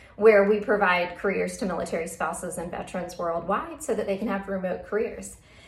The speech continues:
Today, I am so excited to be with you. I get to talk to you about surviving through service. And I'm gonna talk to you about how community, um, engagement has helped us get through deployment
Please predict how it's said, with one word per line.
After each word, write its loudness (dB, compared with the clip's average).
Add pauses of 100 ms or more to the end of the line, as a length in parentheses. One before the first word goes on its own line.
(300)
Today, 4
I -2
am -2
so -2
excited 0
to -4
be -4
with -2
you. 2 (320)
I 4
get -2
to -8
talk 0
to -2
you 4 (120)
about 6
surviving 2
through 0
service. 0 (380)
And 0
I'm 4
gonna 2
talk 2
to 0
you 6
about 2
how 0
community, -2 (260)
um, -4
engagement -2 (460)
has 4 (100)
helped -2
us -2
get -2
through 0
deployment -4